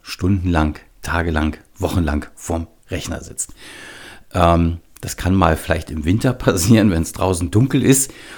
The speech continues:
um der Depression zu entgehen, aber, ähm, ansonsten, nee. Also da bin ich doch lieber an der frischen Luft oder trinke ein schönes Käffchen oder sowas.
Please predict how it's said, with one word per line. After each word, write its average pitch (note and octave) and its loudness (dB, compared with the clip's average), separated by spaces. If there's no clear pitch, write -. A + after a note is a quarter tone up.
um F#2+ -4
der F2 0
Depression F#2 0
zu - -4
entgehen, B2+ 2
aber, F#2 2
ähm, E2+ 2
ansonsten, G2 0
nee. D#2 0
Also D#2 -4
da E2 0
bin E2+ -2
ich D#2+ -4
doch E2+ -2
lieber F2+ 0
an D2+ -2
der E2 -2
frischen E2 -4
Luft C3 -4
oder E2+ -2
trinke E2 -2
ein D#2 0
schönes - -6
Käffchen - -6
oder - -14
sowas. - -16